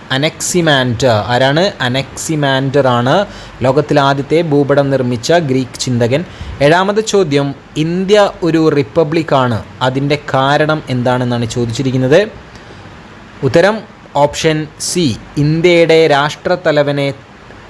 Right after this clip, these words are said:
ആരാണ്? അദ്ദേഹം ഒരു തെരഞ്ഞെടുക്കപ്പെടുന്ന വ്യക്തിയാണ്. അതുകൊണ്ട് ഇന്ത്യ ഒരു റിപ്പബ്ലിക്കാണ് എന്നറിയപ്പെടുന്നു. എന്താണ്? ഇന്ത്യയുടെ രാഷ്ട്രത്തലവൻ തെരഞ്ഞെടുക്കപ്പെടുന്ന വ്യക്തിയാണ്. അതുകൊണ്ട് ഇന്ത്യ ഒരു റിപ്പബ്ലിക്കാണ്. എട്ടാമത്തെ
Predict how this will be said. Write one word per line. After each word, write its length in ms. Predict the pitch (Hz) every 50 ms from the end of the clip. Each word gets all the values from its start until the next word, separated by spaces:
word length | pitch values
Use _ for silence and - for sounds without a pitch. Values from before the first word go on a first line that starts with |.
| - 131 127 131
ആരാണ്? 360 | 143 143 143 139 135 135 131 131 127
അദ്ദേഹം 320 | 123 139 143 143 151 151 151
ഒരു 120 | 143 147 151 147 - 151
തെരഞ്ഞെടുക്കപ്പെടുന്ന 1000 | 139 135 151 165 175 185 180 180 160 - - 160 147 - 147 143 131 131 143 160 180 165 143
വ്യക്തിയാണ്. 680 | 131 117 - - - 135 127 123 120 117 117 127 135 117 - - - - - - - - 117
അതുകൊണ്ട് 400 | 120 131 120 143 143 147 160 180 196 - - - 135 139
ഇന്ത്യ 240 | 139 143 147 147 151 143 135
ഒരു 120 | 139 151 160 147 139
റിപ്പബ്ലിക്കാണ് 800 | 117 - - 165 170 180 190 190 185 - 151 139 131 131 131 127 127
എന്നറിയപ്പെടുന്നു. 680 | 123 123 120 117 117 113 117 123 113 117 135 139 131 98 - - - - - -
എന്താണ്? 320 | 110 110 123 131 139 165 208 - - 131
ഇന്ത്യയുടെ 340 | 123 123 123 135 139 139 139 131 123
രാഷ്ട്രത്തലവൻ 600 | 123 127 - - 185 180 170 147 139 127 135 131 131 - 123
തെരഞ്ഞെടുക്കപ്പെടുന്ന 800 | 123 123 127 151 175 175 175 - 170 151 151 147 139 135 131 123 120
വ്യക്തിയാണ്. 500 | 120 - 131 120 117 117 113 120 120 117 117 - - - - - - -
അതുകൊണ്ട് 340 | 113 123 123 123 123 117 120 120
ഇന്ത്യ 220 | 123 123 123 135 131 127
ഒരു 100 | 127 180 196 170 143
റിപ്പബ്ലിക്കാണ്. 680 | 117 127 123 107 117 120 113 117 - 113 117 123 127 113 - - - - - - - - - - - - - - - - - - - - - - - - - - - 143
എട്ടാമത്തെ 340 | 139 - 196 202 208 202